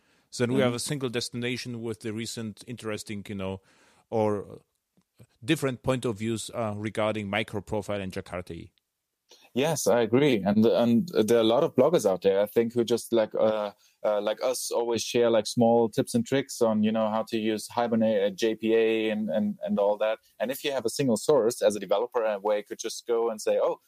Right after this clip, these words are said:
Speaker 2: that's a new interesting, uh, trick that I didn't know," then this could be a qu-, uh, quite great resource.
Speaker 1: Yeah, exactly. So, uh, people can find us on Jakarta E blogs.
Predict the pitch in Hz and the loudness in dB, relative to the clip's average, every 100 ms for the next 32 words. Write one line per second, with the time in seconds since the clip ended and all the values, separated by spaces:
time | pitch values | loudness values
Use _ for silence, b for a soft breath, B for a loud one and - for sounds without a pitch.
0 | _ _ 120 127 123 127 127 117 120 - | _ _ 0 0 0 2 2 0 -4 -6
1 | 113 90 95 139 - 113 110 107 104 113 | -6 -6 -6 -6 -2 2 2 2 2 4
2 | 110 113 104 98 98 120 - 147 123 101 | 4 2 0 -2 -4 -8 -6 -2 0 0
3 | - 117 107 101 98 - - 110 - - | 0 2 2 2 -4 -8 -4 -4 -4 -4
4 | 107 110 151 - 90 - - _ 92 90 | -4 -6 -8 -10 -12 -14 -20 _ _ -10
5 | 117 - _ _ _ _ _ _ - 131 | -10 -10 _ _ _ _ _ _ -14 -4
6 | 175 135 85 _ - 139 131 113 117 117 | -2 -2 -8 _ 0 4 4 4 4 4
7 | 107 98 165 160 151 131 139 127 139 135 | 4 0 -4 -2 -4 -4 -4 -2 -2 2
8 | 127 127 90 120 120 - 123 123 120 107 | 2 0 -2 -2 -2 0 0 2 0 0
9 | 113 104 127 - - | -2 2 0 0 -10